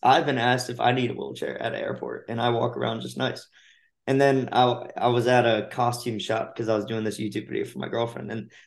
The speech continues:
the old lady, she was so sweet and nice, but I walk around as if I have two normal legs because I grow up, right, in my shoe, uh, it's nine inches for those who can't see.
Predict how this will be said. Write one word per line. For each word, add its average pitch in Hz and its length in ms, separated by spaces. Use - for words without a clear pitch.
the 123 100
old 131 260
lady, 135 320
she 123 180
was - 160
so 165 180
sweet - 460
and 110 120
nice, 120 380
but 127 100
I 151 80
walk 160 280
around 139 480
as 120 160
if 127 200
I 123 100
have 120 140
two 131 280
normal 120 340
legs - 380
because - 480
I 139 100
grow 139 240
up, 123 300
right, 117 320
in 113 80
my 117 140
shoe, 123 680
uh, 110 200
it's 107 160
nine 123 240
inches 107 340
for - 100
those 113 240
who - 100
can't - 260
see. 113 420